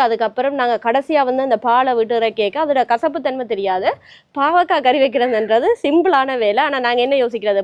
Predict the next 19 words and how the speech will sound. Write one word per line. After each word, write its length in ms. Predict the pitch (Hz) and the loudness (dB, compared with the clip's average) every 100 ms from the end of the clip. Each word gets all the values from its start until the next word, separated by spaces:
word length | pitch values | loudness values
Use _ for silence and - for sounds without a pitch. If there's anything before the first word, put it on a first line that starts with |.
| 240 | 2
பாவக்காய் 340 | 254 247 220 | 2 2 0
கறி 120 | 226 220 | 2 0
வைக்க 280 | 220 233 | -2 -2
அது 80 | 240 220 | -2 -2
கைப்பா 260 | 214 233 208 | -2 -2 -2
இருக்கும், 300 | 185 196 202 _ - _ 269 | -2 -4 -6 _ -20 _ -4
கசப்பா 320 | 254 277 269 | -2 0 0
இருக்கும், 220 | 233 233 240 | 0 -2 -2
அது 100 | 226 247 | 0 0
வேணாம்னு 420 | 262 226 208 190 | 0 -2 -2 -4
யோசிப்போம். 360 | 190 202 262 254 | -6 -6 -4 -2
ஆனா 100 | 202 185 | -2 -2
இல்ல, 160 | 196 285 262 | -2 -2 -2
இந்த 160 | 294 277 | 0 0
ஒரு 80 | 240 | 0
முறையில 220 | 233 233 226 | 0 -2 -4
செய்து 180 | 202 196 | -6 -4
பாருங்க. 240 | 190 190 196 _ - _ 240 | -6 -6 -8 _ -20 _ -4
எப்பயுமே 360 | 339 349 330 | 2 2 2